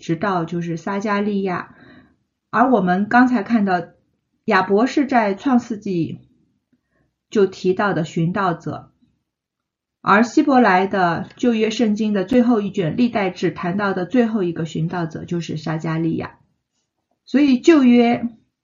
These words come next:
我们所看到的三十九卷的认可是被主耶稣当时是认可的。新约呢，我们要看到说它依然是个逐渐累积的过程，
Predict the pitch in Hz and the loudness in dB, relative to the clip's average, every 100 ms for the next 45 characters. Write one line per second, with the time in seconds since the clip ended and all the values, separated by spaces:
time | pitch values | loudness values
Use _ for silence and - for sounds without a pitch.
0 | _ _ _ _ _ _ _ _ _ _ | _ _ _ _ _ _ _ _ _ _
1 | _ - 185 214 254 220 156 - _ - | _ -4 2 4 4 2 0 -4 _ -6
2 | - 226 208 359 - - 254 247 254 226 | 0 2 2 0 0 -4 0 2 2 -2
3 | 202 180 135 - 190 175 165 220 202 190 | -4 -2 -4 -4 -4 -4 -4 -4 -6 -8
4 | - - - - 214 190 160 - - 196 | -12 -12 -14 -10 -4 -4 -6 -12 -8 -6
5 | 175 - 160 185 202 208 208 226 240 - | -4 -4 -2 -2 -4 -4 2 4 4 2
6 | 180 - 156 - 180 165 156 - - - | -6 -4 -8 -6 -6 -6 -6 -12 -14 -16
7 | - _ _ _ _ _ _ _ _ _ | -16 _ _ _ _ _ _ _ _ _
8 | _ _ _ _ _ _ _ _ _ _ | _ _ _ _ _ _ _ _ _ _
9 | - 381 415 403 339 294 196 190 240 247 | -2 -2 0 -2 -2 -2 -2 0 0 0
10 | 294 254 247 254 254 311 381 302 208 202 | -2 -2 -2 -4 -4 -2 0 2 0 -4
11 | 202 180 180 175 214 190 180 - - 196 | -6 -6 -6 -6 -4 -6 -6 -8 -10 -8
12 | 185 - 175 170 170 - | -8 -6 -8 -8 -10 -10